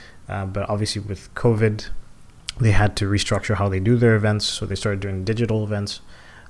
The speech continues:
and then they wanted to keep the engagement. So they started to get people more involved with the digital events, like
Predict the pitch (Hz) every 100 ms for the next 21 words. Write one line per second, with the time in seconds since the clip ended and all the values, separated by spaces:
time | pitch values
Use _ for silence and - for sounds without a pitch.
0 | - 110 101 98 98 98 98 95 98 95
1 | 98 98 92 - 110 90 95 95 117 127
2 | 120 123 113 - 98 98 104 98 95 -
3 | 101 98 95 95 101 101 - 101 - 98
4 | 98 95 98 104 101 104 101 98 101 101
5 | 95 101 98 - 104 95